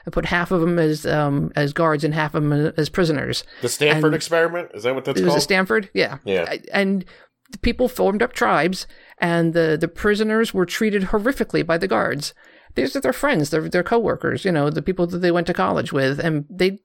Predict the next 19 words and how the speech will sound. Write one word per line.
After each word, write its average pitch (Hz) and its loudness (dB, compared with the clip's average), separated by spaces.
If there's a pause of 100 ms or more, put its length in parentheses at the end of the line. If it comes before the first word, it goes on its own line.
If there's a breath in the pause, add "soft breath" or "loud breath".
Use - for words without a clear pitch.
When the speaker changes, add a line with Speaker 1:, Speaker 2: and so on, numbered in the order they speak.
(180)
Speaker 1:
were 180 2
treated 208 -2
really 160 4
horribly. 147 0 (240 loud breath)
They 226 0
had 240 -4
to 202 -6
stop 196 -2
the 190 0
experiment. 175 0
They 135 0
were 131 -2
treated 127 -2
so 117 -2
badly. 120 -6 (460 loud breath)
So 151 0 (200)
people 370 0
are 302 0
shit - -2